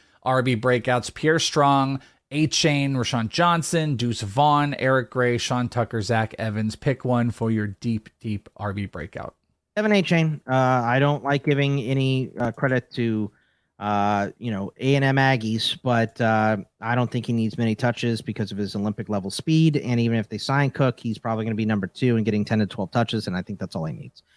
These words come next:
Speaker 2: You, you want him to have one big breakout run every game. So that's my pick.
Speaker 1: Moving over to wide receivers now.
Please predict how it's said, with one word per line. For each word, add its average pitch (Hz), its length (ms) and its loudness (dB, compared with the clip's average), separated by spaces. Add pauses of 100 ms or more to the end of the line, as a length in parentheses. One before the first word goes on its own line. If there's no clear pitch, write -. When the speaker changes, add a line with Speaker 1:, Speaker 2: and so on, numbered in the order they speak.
(120)
Speaker 2:
You, 135 240 0
you 143 420 4
want 190 320 6
him 185 100 6
to 170 80 6
have 151 180 4
one 143 520 2
big 143 360 4 (280)
breakout 117 380 2
run 104 180 2
every 95 220 0
game. 85 220 -12 (240)
So - 280 -10 (220)
that's 107 240 -6
my - 80 -6
pick. - 160 -18 (580)
Speaker 1:
Moving 190 440 6
over 185 240 6
to 165 240 4
wide 151 360 4
receivers 123 680 0
now. 95 320 -4